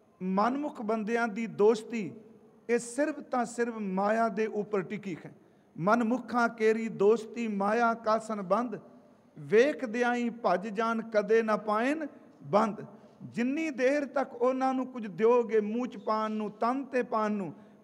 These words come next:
ਓਨੀ ਦੇਰ ਤੱਕ ਉਹ ਤੁਹਾਡੇ ਪਿੱਛੇ ਅੱਗੇ ਚੱਲਣਗੇ। ਪਰ ਹਜ਼ੂਰ ਦੇ ਇਸ ਬੋਲ ਨੂੰ ਚੇਤੇ ਰੱਖੋ, ਇਹ ਮੇਰਾ ਖਿਆਲ ਤਕਰੀਬਨ ਇਸ ਸੰਸਾਰ ਦੇ ਹਰ ਬੰਦੇ ਨਾਲ ਇਹ ਘਟਨਾ ਜ਼ਰੂਰ ਵਾਪਰੀ ਹੋਣੀ।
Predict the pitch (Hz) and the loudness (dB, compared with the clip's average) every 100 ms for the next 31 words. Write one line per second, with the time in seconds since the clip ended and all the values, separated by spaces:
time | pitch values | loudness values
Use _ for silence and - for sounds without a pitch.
0 | 220 240 240 214 180 214 226 226 214 - | 4 4 4 0 4 4 2 -4 -8 -2
1 | 214 214 220 190 170 208 208 233 - 220 | 0 2 2 2 2 -2 -4 -12 -2 0
2 | 214 202 180 226 233 247 269 269 285 - | 2 0 -2 -4 -2 -2 -2 -4 -8 -12
3 | - - _ - 214 185 190 214 285 285 | -20 -20 _ 0 2 4 2 0 -4 -2
4 | 262 262 - 208 220 233 240 226 220 220 | -2 -2 -4 2 4 4 0 -4 -4 0
5 | 214 190 196 170 - - - _ - 233 | 0 0 -4 -14 -16 -20 -20 _ -2 2
6 | 233 247 247 226 226 254 240 - - - | 4 2 2 2 2 2 -4 -14 -20 -16
7 | - 233 262 302 277 277 247 240 262 - | -4 -4 -2 -4 -2 -2 0 2 0 -2
8 | 247 233 - 214 233 240 214 240 233 196 | -6 -6 -2 0 0 0 0 0 0 2
9 | 285 277 247 220 220 220 202 151 - - | 2 2 -2 4 4 4 0 -4 -12 -20
10 | - - 233 233 226 208 208 220 202 156 | -20 -6 -2 0 0 -2 -2 -4 -2 -4
11 | 220 233 214 202 202 214 175 190 185 | -4 -2 2 0 2 -2 -2 -6 -6